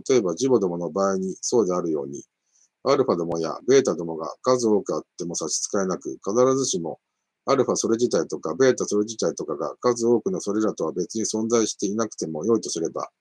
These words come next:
少なくもこの限りでは同じ種の語説もまた無限に多く存在し得よう。だが B、およそ認識は普遍的であるということを従って必然的に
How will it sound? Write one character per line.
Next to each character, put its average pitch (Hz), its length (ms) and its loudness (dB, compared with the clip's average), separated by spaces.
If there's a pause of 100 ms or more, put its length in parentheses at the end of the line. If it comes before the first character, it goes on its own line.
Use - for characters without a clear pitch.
(520)
少 - 220 -4
な 135 140 4
く 123 100 2
も 90 240 -2 (180)
こ 123 120 2
の 131 80 4
限 131 260 6
り 87 260 0
で 95 80 -2
は 82 220 2 (160)
同 120 180 2
じ 127 100 0
種 135 140 2
の 107 80 2
語 92 120 0
説 104 260 -2
も 101 100 2
ま 95 120 0
た 107 100 0
無 101 140 0
限 120 220 4
に 123 80 2
多 127 140 6
く - 80 -8
存 95 220 -2
在 92 140 2
し - 160 0
得 82 100 0
よ - 160 -4 (720)
う。 104 40 -2
だ 120 120 4
が 92 140 2
B、 104 300 0 (440)
お 110 100 0
よ 135 60 2
そ 135 120 2
認 131 180 2
識 - 220 0
は 131 100 10
普 139 160 -2
遍 139 120 0
的 135 160 -2
で 135 80 4
あ 131 80 8
る 95 240 2
と 87 80 -2
い 87 60 2
う 82 40 -4
こ 85 120 -4
と 82 120 -6
を 78 40 0
従 - 160 0 (100)
っ 131 60 2
て 131 160 -10
必 - 180 -6
然 120 180 0
的 117 160 0
に 107 220 0